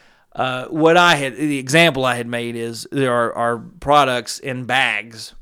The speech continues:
in different places, right? So, so you go to Walmart and they're selling mulch or whatever. Um, the manager wants those bags to look stacked and full and like, you know, they'll withstand the levees breaking, and, and this is gonna be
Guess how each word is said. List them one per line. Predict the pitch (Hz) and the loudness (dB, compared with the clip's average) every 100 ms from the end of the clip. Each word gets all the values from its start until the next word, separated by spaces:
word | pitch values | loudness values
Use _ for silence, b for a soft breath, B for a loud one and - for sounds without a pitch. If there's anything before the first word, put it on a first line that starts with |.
| - _ _ _ _ _ _ _ _ _ _ - - | -20 _ _ _ _ _ _ _ _ _ _ -16 -10
in | 139 | -8
different | 127 117 - | -8 -10 -14
places, | 107 104 113 - | -12 -12 -14 -18
right? | 104 110 113 | -12 -10 -10
So, | 110 113 - | -12 -12 -12
so | 123 | -10
you | 123 135 | -6 -2
go | 160 151 | 2 2
to | 143 | 2
Walmart | 139 147 135 127 120 - b b b b | 0 0 2 2 2 -4 b b b b
and | - 123 | -12 -4
they're | 139 | -2
selling | 147 - 143 139 | 0 0 -2 -2
mulch | 135 135 123 - - | -2 0 -2 -4 -10
or | 123 | -8
whatever. | 131 139 117 110 110 b b b b - | -2 -2 -2 -10 -18 b b b b -14
Um, | 117 113 110 107 110 - _ _ _ _ | -12 -10 -12 -14 -18 -20 _ _ _ _
the | _ 120 139 | _ -16 -4
manager | 143 170 160 123 127 120 | 2 2 2 -2 -4 -6
wants | 123 127 165 170 - - | -4 4 4 4 -2 -10
those | 127 156 160 | -4 0 0
bags | 123 160 151 123 120 | 2 4 4 0 -4
to | - | -10
look | 123 139 | -6 -6
stacked | - - 160 147 127 - | -6 -4 0 0 0 -8
and | 104 | -20
full | - - 151 135 120 | -10 -2 0 0 -6
and | 113 | -10
like, | 117 117 - | -10 -10 -10
you | 135 | -10
know, | 117 110 | -8 -6
they'll | 120 | -8
withstand | 117 117 - 135 127 123 113 - | -8 -10 -4 -4 -4 -6 -10 -12
the | 107 117 107 - _ _ - - - _ _ | -10 -8 -10 -16 _ _ -20 -20 -20 _ _
levees | 143 160 139 113 | 2 2 2 -6
breaking, | 113 113 110 113 | -6 -6 -8 -10
and, | 110 113 | -10 -12
and | - 120 | -12 -4
this | 143 170 | -2 -2
is | 135 117 | -6 -10
gonna | 123 113 | -8 -8
be | 113 120 117 | -8 -10 -12